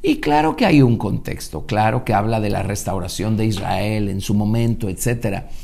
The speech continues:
en algunos de estos versículos. Pero toda la Escritura es inspirada por Dios y útil, eh, a fin que el hombre de Dios sea perfecto, enteramente preparado para toda buena obra.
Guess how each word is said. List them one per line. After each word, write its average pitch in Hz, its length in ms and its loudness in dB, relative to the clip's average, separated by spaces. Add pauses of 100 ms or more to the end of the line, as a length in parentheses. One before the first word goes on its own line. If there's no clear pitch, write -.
(320)
en 120 160 4
algunos 117 420 4
de 113 60 0
estos 110 240 -2
versículos. 117 760 -2 (300)
Pero 127 280 4
toda 139 420 2
la - 80 -4
Escritura 147 680 0
es 202 400 -2
inspirada 120 600 0
por 113 180 -2
Dios 180 360 0 (340)
y 170 240 4
útil, 208 680 0 (380)
eh, 127 240 2
a 135 100 2
fin 165 240 2
que 160 100 -2
el 151 100 2
hombre 156 280 0
de 160 120 0
Dios 147 220 0
sea 143 260 0
perfecto, 127 760 -4 (240)
enteramente 127 600 0
preparado 117 540 -2
para 110 280 -4
toda 104 240 -2
buena 85 360 -4
obra. - 400 0